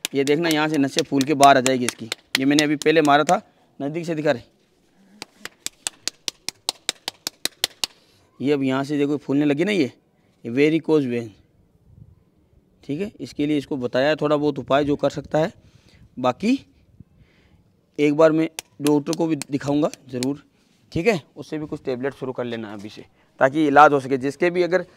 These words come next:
शुरुआती दिनों में ऐसा है या इसकी तरह हो रहा है, गुच्छा बन रहा है कहीं पे भी,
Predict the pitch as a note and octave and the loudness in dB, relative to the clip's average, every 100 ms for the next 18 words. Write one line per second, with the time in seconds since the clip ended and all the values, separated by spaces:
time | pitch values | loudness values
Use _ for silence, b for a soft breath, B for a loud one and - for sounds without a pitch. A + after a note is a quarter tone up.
0 | b b - - C#3+ D3 D3 E3+ E3+ F3+ | b b -16 -4 2 4 2 -2 -2 -2
1 | F3 E3 E3+ F3 F3+ F3 D#3 - E3+ F3 | 0 2 6 6 4 -2 -4 -6 0 2
2 | D#3 D#3+ E3 E3+ D3 D3 E3+ D3+ D#3+ E3+ | 4 6 8 6 4 2 2 4 2 6
3 | E3 D#3 D#3+ E3+ E3 G3 | 6 4 -2 -2 -4 -6